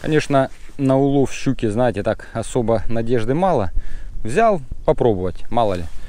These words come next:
Может быть, какая-то и подтянется. Ух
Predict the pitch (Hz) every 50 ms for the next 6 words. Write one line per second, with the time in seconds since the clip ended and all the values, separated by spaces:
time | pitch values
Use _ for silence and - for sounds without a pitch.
0 | - - - - - - - - 104 117 113 113 101 90 101 117 117 - - -
1 | - - - 101 - - 117 110 - - 110 107 104 - 110 104 - - 110 101
2 | 90 92 87 - - - 90 - - - - - - - - - - - - -
3 | - - - - - - - - - - - - - - - - - - - -
4 | - - - - - - - - - - - - - - - - - - - -
5 | - - - - - - - - - - - - - - - - - - - -
6 | - - - 277 285 -